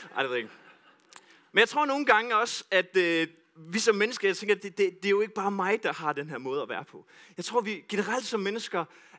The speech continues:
er vi bare skruet sammen på en måde, så, så det der med at, ligesom at tænke på sine egne behov først, det falder os ret naturligt. Og det gør det jo også i forbindelse med den her sammenlægning, og med den her festdag, med de her to kirker, der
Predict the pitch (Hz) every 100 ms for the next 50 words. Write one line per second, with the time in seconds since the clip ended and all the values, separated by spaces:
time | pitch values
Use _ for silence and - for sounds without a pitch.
0 | - 240 226 214 220 - 214 - 269 214
1 | - 196 185 208 214 214 202 220 208 247
2 | 226 220 190 214 214 220 196 - 240 233
3 | 202 214 196 208 220 180 208 202 - 226
4 | - - - - - 196 - 196 185 -
5 | - 170 185 - - _ 202 208 285 220
6 | 123 - - - - - - - 214 226
7 | 247 277 370 - 226 - - 190 214 254
8 | 240 214 214 196 214 208 202 165 135 _
9 | _ - - 175 185 156 117 98 _ _
10 | - - _ 165 170 196 190 175 143 _
11 | - - 214 - 175 147 139 - _ 151
12 | 151 190 190 - 208 - 190 190 160